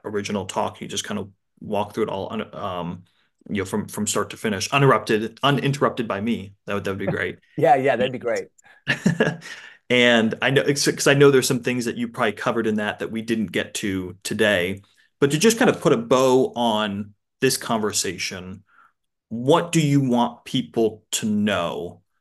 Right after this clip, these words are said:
Speaker 1: You know, given everything that's happened with Israel and Gaza and the headlines and the news and the fear and all of that, bottom line, what, what do you want people to know as it relates to what's, uh,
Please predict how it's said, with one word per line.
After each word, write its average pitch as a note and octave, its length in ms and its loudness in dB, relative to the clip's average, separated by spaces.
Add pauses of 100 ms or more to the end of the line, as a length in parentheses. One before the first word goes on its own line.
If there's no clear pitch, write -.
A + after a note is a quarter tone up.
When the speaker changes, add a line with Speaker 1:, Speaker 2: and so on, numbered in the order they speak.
(180)
Speaker 1:
You G#2+ 100 0
know, G2 60 -2
given D#3+ 240 6
everything E3 240 4
that's D3 160 4
happened C3+ 340 0
with A2+ 180 -4
Israel C3 360 2
and A2 120 -8
Gaza A#2 360 0
and F#2+ 100 -8
the F#2 80 -8
headlines A#2 540 -2
and F#2+ 100 -10
the G2 40 -6
news G#2+ 540 -2
and G2+ 120 -12
the G2 40 -12
fear A2 520 0
and F2+ 160 -6
all D3 180 4
of B2+ 80 2
that, G2+ 380 0 (1080)
bottom C3+ 320 6
line, A2 540 2
what, C3+ 240 0
what D3 200 2
do D#3 80 -2
you C#3 120 0
want A#2+ 260 -4
people A#2 280 -6
to - 120 -10
know F#2 540 -4 (360)
as G#2 180 0
it G2+ 40 -2
relates F#2+ 360 -4
to F#2+ 200 -6
what's, - 460 -4 (120)
uh, F2 120 -8